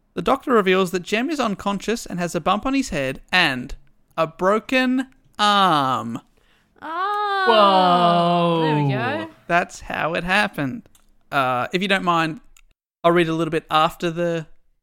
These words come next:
Speaker 1: the broken arm as well. I could end the story there, but there is a little bit more, if you'd like it.
Speaker 3: <laughs> Okay, right, good.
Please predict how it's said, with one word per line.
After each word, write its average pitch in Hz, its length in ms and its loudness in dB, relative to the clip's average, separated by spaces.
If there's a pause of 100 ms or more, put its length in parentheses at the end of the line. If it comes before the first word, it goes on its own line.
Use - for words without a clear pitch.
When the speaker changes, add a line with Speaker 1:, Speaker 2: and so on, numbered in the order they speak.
(360)
Speaker 1:
the 180 80 -8
broken 170 260 -2
arm 165 160 -6
as 156 100 -8
well. 185 140 2
I 185 60 2
could 190 280 0
end 175 160 -2
the 156 40 -8
story 151 320 -4
there, 143 160 -4
but 147 120 -8
there 131 120 -4
is 135 100 -8
a 131 40 -12
little 127 140 -8
bit 123 140 -8
more, 139 280 -2 (160)
if 208 100 0
you'd 208 200 2
like 175 240 2
it. 196 40 4
Speaker 3:
<laughs> 185 80 0
Okay, 131 160 0
right, 131 280 -2
good. 117 260 -6